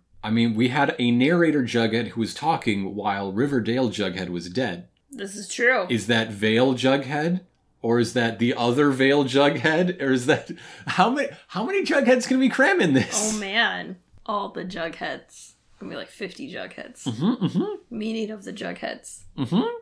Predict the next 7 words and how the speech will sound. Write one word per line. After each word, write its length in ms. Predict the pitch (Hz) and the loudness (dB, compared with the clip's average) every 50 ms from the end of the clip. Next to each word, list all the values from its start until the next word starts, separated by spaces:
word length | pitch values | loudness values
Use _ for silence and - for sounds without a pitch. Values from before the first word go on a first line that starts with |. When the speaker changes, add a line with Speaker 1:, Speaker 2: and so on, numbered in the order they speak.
| _ _ - | _ _ -10
Speaker 2:
I 60 | - | -8
like 220 | 156 160 143 - - | -8 -8 -8 -10 -10
it. 200 | - - - - | -12 -12 -6 -4
Speaker 1:
The 100 | 135 127 | -4 -2
Council 640 | - - - - 160 208 220 208 - - 208 208 | -2 -4 -4 -2 2 2 2 2 2 0 2 4
of 140 | 196 175 156 | 4 2 2
Jugs. 760 | 143 143 165 165 160 151 135 117 110 107 - - - - - | 0 2 4 4 6 4 4 2 0 -4 -4 -4 -6 -10 -14